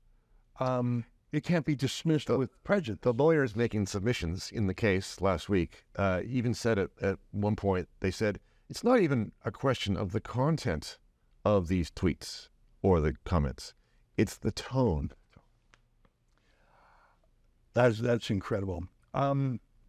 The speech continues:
Speaker 1: on the one hand, the College of Psychologists of Ontario can do whatever they please, and who's gonna stop 'em?
Speaker 2: Mm.
Speaker 1: And if they can take Jordan Peterson down a peg, that's a message to everyone else in, in the country. Do,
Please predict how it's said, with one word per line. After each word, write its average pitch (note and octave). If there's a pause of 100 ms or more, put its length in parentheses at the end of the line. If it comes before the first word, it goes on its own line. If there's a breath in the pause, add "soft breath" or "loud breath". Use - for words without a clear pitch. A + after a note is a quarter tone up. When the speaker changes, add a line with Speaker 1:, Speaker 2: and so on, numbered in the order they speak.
(600)
Speaker 1:
on D3+
the D#3
one A3
hand, A2 (800)
the C3
College D3+
of B2+
Psychologists A#2+
of A2
Ontario F#2+
can B2
do A#2+
whatever G#2+
they G#2+
please, G2+
and G#2+
who's A#2
gonna B2+
stop C#3
'em? -
Speaker 2:
Mm. - (720)
Speaker 1:
And B2+ (120)
if C3+
they C#3+
can C3+
take C3
Jordan A#2
Peterson D3+
down G2
a F2+
peg, E2+ (540)
that's B2+
a -
message A#2+
to A#2+
everyone C3
else B2
in, A#2
in B2
the A2+
country. C3+
Do, A2